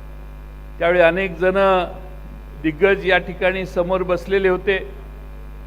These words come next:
ते निघून गेल्यामुळं मागच्या कप्प्यात बसलेल्यांना यावेळी पुढच्या कप्प्यात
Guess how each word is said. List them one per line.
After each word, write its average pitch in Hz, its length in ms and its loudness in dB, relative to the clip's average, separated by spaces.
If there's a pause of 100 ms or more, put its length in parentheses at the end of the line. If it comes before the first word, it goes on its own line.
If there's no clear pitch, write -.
(520)
ते 170 80 -2
निघून 170 380 0
गेल्यामुळं 196 600 4
मागच्या 190 520 0
कप्प्यात 190 400 0
बसलेल्यांना 180 800 0
यावेळी 175 420 0
पुढच्या 170 440 -4
कप्प्यात 170 420 -4